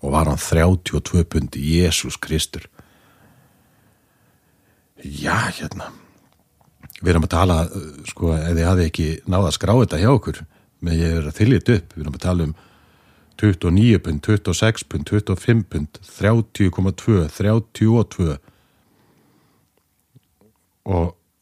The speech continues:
það var sko stórlaxa ár, ára undan, veit ég, áttatíu og sex. Þetta er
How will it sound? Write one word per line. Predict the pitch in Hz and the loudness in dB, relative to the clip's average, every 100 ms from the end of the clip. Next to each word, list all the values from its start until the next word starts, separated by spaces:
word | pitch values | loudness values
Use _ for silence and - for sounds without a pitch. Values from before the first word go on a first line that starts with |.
| 90 | -8
það | 98 92 90 | 0 2 4
var | 101 | 2
sko | - 98 85 | 0 -2 0
stórlaxa | - 113 131 95 - 92 | 2 4 4 2 2 2
ár, | 92 90 | 2 0
ára | - 110 104 98 | 0 2 4 4
undan, | 135 - 78 | 2 0 -2
veit | 82 - | -2 -4
ég, | 69 - _ _ _ _ _ _ | -10 -12 _ _ _ _ _ _
áttatíu | 92 90 92 | -8 -6 -4
og | |
sex. | - 110 - - _ _ _ _ _ _ _ _ _ _ _ _ _ _ _ _ _ - | 0 0 0 -12 _ _ _ _ _ _ _ _ _ _ _ _ _ _ _ _ _ -4
Þetta | 92 - 95 | -2 2 0
er | 85 | 0